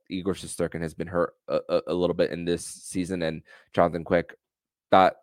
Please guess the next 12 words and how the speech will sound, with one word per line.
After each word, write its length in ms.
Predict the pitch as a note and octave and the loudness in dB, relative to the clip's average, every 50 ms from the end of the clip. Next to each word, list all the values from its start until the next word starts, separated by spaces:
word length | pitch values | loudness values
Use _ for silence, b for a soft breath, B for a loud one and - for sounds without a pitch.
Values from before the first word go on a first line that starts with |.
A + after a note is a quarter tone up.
| _ _ _ _ - | _ _ _ _ -8
I 140 | G2 G2 | -8 -8
thought 240 | F#2+ - F#2+ F#2 - | 0 2 2 4 4
that 180 | - E2 - - | 2 -2 -2 -2
he 160 | F#2 F2 F2 | -4 -4 -2
was 160 | E2+ E2 D#2+ | -2 -4 -4
a 60 | E2+ | -8
shell 260 | E2 - - F2+ F2 F2 | -4 0 2 2 2 2
of 100 | D#2 D#2+ | -2 -6
him, 200 | D#2+ D#2+ D2+ - | -12 -14 -14 -14
his 160 | - F#2+ E2+ - | -12 -12 -12 -8
former 300 | - F#2 F2 E2 D#2 D#2 | -6 -4 -4 -4 -6 -4
self, 340 | - G2+ F#2 E2+ D#2 - | 2 4 4 4 2 -2